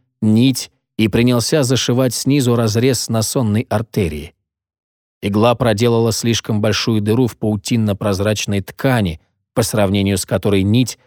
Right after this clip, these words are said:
казалась грубой и неуместной, точно джутовый трос в шёлковом полотне. Он вытащил иглу в верхней части сосуда, попробовал свести края разреза, но один из краёв спрятался между мышц шеи,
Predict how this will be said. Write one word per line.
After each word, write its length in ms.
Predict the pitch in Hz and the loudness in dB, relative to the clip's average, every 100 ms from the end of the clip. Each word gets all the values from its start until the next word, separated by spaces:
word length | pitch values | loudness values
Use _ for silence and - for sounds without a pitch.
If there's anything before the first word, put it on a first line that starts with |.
| _ _ | _ _
казалась 460 | - 110 127 117 101 | -2 2 2 2 0
грубой 420 | 110 131 123 131 | 2 2 2 2
и 160 | - | 2
неуместной, 760 | 117 120 120 120 135 117 - 85 | 2 2 2 2 2 0 -4 -6
точно 520 | - 101 - 104 90 - _ - | -2 -4 -2 -2 -2 -6 _ -8
джутовый 600 | 95 101 135 120 117 113 | -4 0 2 2 0 0
трос 580 | - 113 139 123 - - | 0 0 2 0 -4 -10
в 60 | - | -8
шёлковом 640 | - 123 107 107 92 87 | -2 0 0 -2 -2 -2
полотне. 600 | - 107 107 - 85 76 _ _ _ _ _ _ _ _ _ | -2 -2 -2 -4 -8 -8 _ _ _ _ _ _ _ _ _
Он 180 | - 110 | -2 2
вытащил 480 | 117 170 156 - 143 | 2 2 0 0 0
иглу 420 | - 131 131 151 | 0 0 2 2
в 60 | 113 | 2
верхней 440 | 107 147 - 117 | 0 0 0 -4
части 380 | - 143 - 120 | 0 -2 -2 -4
сосуда, 640 | 104 104 - - 151 90 - _ _ _ | -2 -2 -2 -2 -2 -2 -8 _ _ _
попробовал 600 | 117 104 139 123 127 123 | -2 2 2 2 2 0
свести 460 | - 117 113 - | 0 -2 -2 -4
края 320 | 123 110 107 110 | -2 0 2 2
разреза, 600 | 104 117 143 131 120 - _ _ | 2 2 2 2 0 -2 _ _
но 140 | 113 113 | 0 2
один 240 | 117 143 | 4 2
из 240 | - 131 - | 2 -2 0
краёв 380 | - 117 139 | 0 2 0
спрятался 640 | - - 127 139 127 - 113 | -2 -2 0 2 0 -2 0
между 320 | 120 107 110 | 0 0 2
мышц 400 | 117 135 - - | 2 0 -2 -8
шеи, 520 | - - 170 117 87 | -6 -2 2 2 0